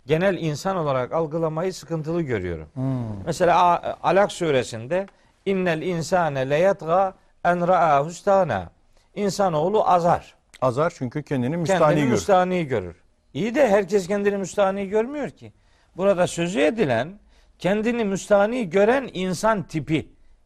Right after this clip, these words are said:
Speaker 1: insanoğlu değil. Bu, bu özellikteki bir insan. İnnel insane li rabbihi lekenudun.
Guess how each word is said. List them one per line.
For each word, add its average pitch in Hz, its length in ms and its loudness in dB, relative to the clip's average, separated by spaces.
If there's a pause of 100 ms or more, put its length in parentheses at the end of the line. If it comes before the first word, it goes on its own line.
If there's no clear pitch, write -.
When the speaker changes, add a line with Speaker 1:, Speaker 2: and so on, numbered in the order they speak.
Speaker 1:
insanoğlu 165 760 0
değil. 185 280 0 (580)
Bu, 151 260 -10
bu 233 160 4
özellikteki 180 920 0 (320)
bir 151 180 -4
insan. 127 400 -2 (440)
İnnel 220 360 0
insane 202 680 0
li 202 120 4
rabbihi 202 540 0
lekenudun. 185 640 -2